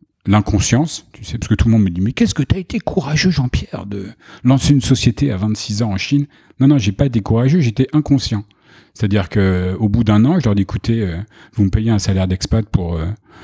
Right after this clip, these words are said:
vendre ou-, quelques quantités, mais en, bon, euh, financièrement, euh, y a, y a pas une logique transcendante.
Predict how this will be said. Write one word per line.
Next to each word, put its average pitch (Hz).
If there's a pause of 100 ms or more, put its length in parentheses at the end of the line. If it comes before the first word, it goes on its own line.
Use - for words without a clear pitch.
(280)
vendre 95
ou-, 98 (140)
quelques 104
quantités, 104
mais 92
en, 87
bon, 92
euh, 87
financièrement, 101
euh, 85 (100)
y 90
a, 78
y 90
a 90
pas -
une 98
logique 95
transcendante. 110